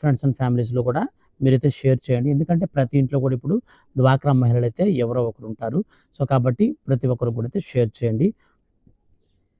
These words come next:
స్మాల్ రిక్వెస్ట్ అండి, వీడియోని స్టార్ట్ చేసే ముందు మీరు ఇంతవరకు మన ఛానల్ని సబ్స్క్రైబ్ చేసుకోకుండా చూస్తూ ఉంటే దయచేసి సబ్స్క్రైబ్ చేసుకోండి. ఈ వీడియోని మాత్రం లైక్ చేసి మీ యొక్క friends and ఫ్యామిలీస్‌లో కూడా షేర్ చేయండి. ఇక పూర్తి వివరాలు వీడియోలోకి వెళ్ళి చూసుకున్నట్లయితే,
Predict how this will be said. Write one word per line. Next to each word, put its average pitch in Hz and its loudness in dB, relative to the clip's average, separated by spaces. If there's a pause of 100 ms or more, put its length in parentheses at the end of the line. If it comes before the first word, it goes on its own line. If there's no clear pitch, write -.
(120)
స్మాల్ 147 4
రిక్వెస్ట్ 135 -2
అండి, 151 0 (440)
వీడియోని 135 4
స్టార్ట్ 117 -6
చేసే 117 -14 (100)
ముందు 127 -2 (460)
మీరు 156 8
ఇంతవరకు 151 2
మన 135 2 (100)
ఛానల్ని 131 -6
సబ్స్క్రైబ్ 131 -2
చేసుకోకుండా 120 -6
చూస్తూ 123 -10
ఉంటే 120 -10 (880)
దయచేసి 143 0
సబ్స్క్రైబ్ 123 -6
చేసుకోండి. 123 -6 (500)
ఈ 139 4
వీడియోని 131 0
మాత్రం 123 -6 (100)
లైక్ 120 -4 (100)
చేసి 127 -8 (140)
మీ 135 -4
యొక్క 147 -6
friends 123 -4
and 120 -4
ఫ్యామిలీస్‌లో 117 -8
కూడా 151 -12
షేర్ 120 -6
చేయండి. 117 -12 (400)
ఇక 147 2 (120)
పూర్తి 175 2
వివరాలు 143 4
వీడియోలోకి 135 2
వెళ్ళి 127 -2
చూసుకున్నట్లయితే, 120 -2